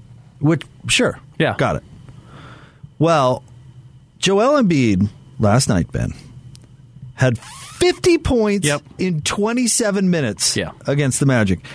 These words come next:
Speaker 1: He was seventeen of twenty-three, uh, from the field, one of four from three, fifteen of seventeen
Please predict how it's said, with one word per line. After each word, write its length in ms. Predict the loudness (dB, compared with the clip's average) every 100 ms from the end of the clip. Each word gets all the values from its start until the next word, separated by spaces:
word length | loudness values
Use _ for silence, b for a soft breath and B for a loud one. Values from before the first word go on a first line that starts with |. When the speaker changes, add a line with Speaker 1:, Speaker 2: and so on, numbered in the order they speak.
| B
Speaker 1:
He 100 | -2
was 180 | 0 2
seventeen 720 | 0 0 0 0 -2 0 0 2
of 160 | 0
twenty-three, 840 | 0 2 2 2 2 4 4 4 0 B B B B 0
uh, 180 | 2
from 200 | 2 2
the 80 | 2
field, 280 | 4 4 4
one 300 | 4 4 4
of 100 | 2
four 440 | 2 4 4 4 2
from 420 | 2 4 4 4 2
three, 400 | 2 4 4 2
fifteen 560 | 0 -2 -2 0 0
of 140 | 0 0
seventeen 1000 | 0 0 0 0 -2 0 0 2 2 0